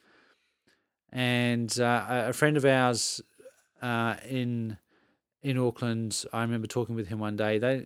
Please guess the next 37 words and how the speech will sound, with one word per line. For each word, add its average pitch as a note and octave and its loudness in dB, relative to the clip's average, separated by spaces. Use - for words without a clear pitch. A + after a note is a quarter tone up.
they B2+ 2
don't C3+ 2
just B2 -2
have A#2 -4
smoke C#3+ 4
alarms A2+ 0
in A2 -4
their G#2+ -2
house, G#2+ -6
but A2+ -8
with A#2 -2
their A#2 2
kids, A#2+ -2
they A2+ 0
also A#2+ 0
run A2+ 0
through A2+ 0
an B2+ -2
escape D#3 4
plan A2 -2
for - -12
their A2 -2
house. G2+ -4
And A#2+ 0
this D3 0
is F#3+ 0
pretty G#3+ 0
common F#3 0
practice E3+ 2
for C3 -2
an A#2+ 0
office B2+ 0
or B2 2
a A2+ 0
school. D3 2
They A#2+ 2
have, A#2 -4